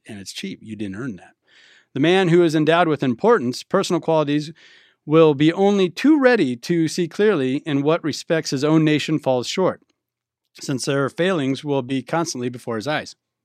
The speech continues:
But every miserable fool who has nothing at all of which he can be proud of adopts at this last resource, pride in the nation to which he belongs.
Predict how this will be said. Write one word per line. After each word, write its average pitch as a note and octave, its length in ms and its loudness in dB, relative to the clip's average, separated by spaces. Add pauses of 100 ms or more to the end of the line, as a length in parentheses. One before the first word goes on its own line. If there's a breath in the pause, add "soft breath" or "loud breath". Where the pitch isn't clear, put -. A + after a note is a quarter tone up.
(120)
But - 360 -2 (480 soft breath)
every D3+ 440 0
miserable B2+ 680 0
fool D#3+ 500 2
who C#3 60 -4
has B2 380 0
nothing C3 540 0 (380 soft breath)
at B2+ 160 -8
all E3 300 2
of A#2+ 180 -4
which D#3 380 -2
he E3+ 200 -6
can D3 160 0
be B2 120 -4
proud E3+ 640 0 (200)
of G#2+ 260 -14 (120)
adopts C3+ 640 -4 (120)
at C3 200 -10 (340)
this A2 240 -16
last A#2 240 -12
resource, D3+ 460 -6 (340 soft breath)
pride D#3 280 2
in D3+ 120 0
the C3 80 0
nation G3+ 440 -2
to B2+ 120 -8
which D3 220 -2
he E3 80 -2
belongs. B2 560 -4